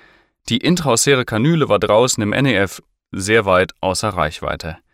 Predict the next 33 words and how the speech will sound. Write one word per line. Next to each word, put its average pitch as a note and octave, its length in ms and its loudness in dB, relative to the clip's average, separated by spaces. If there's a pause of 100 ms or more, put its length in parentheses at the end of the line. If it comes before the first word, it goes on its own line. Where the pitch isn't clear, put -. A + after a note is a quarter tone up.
(380)
Es - 200 -4
musste B2+ 360 -2
etwas F2+ 380 -4
geschehen. - 540 -10 (400)
Damit B2 220 2
ich A2+ 160 -4
wenigstens C3 400 2
das G#2+ 180 -2
Beatmungsproblem, G2+ 1080 0
also F#2 180 -2
das E2+ 320 -2
A- G2+ 220 4
und F2 240 -4
B-Problem G#2+ 640 -2
aus F#2+ 100 -2
den F#2 160 -4
Hacken A2 260 0
hatte, A#2+ 260 0 (380)
entschloss C#3+ 380 2
ich D#3 140 -2
mich, C#3+ 160 -4
die A#2+ 100 -6
Patientin A#2 540 -2
ausnahmsweise A#2 840 2
ohne C3 300 2
Sedierung E2+ 540 -4
und D#2+ 160 -6
Zugang F#2+ 480 -2
und F#2 180 -6
bei D2+ 160 -2
Schnappatmung G2 1160 -4
zu - 200 -8
intubieren. - 560 -8